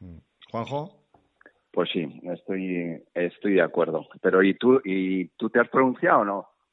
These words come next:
Speaker 2: En esto que
Speaker 1: Bueno.
Speaker 2: hemos dicho nosotros de persistencia,
Speaker 1: Yo,
Speaker 2: de
Speaker 1: mira, pa-, pa-,
Speaker 2: motivación.
Speaker 1: yo os voy a dar mi opinión al respecto.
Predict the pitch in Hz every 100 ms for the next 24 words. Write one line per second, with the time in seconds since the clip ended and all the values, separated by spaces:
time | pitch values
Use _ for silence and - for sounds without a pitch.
0 | _ 87 104 - 123 127 117 110 110 110
1 | 107 117 117 113 110 - 107 - 101 _
2 | 127 135 135 - 147 151 156 _ _ _
3 | _ _ _ _ _ _ _ _ _ _
4 | _ 120 113 180 226 107 139 117 92 107
5 | 98 - - 120 135 143 147 - _ _
6 | 131 123 135 139 135 147 170 202 175 135
7 | 139 135 135 127 117 110 101 - 104 -
8 | 98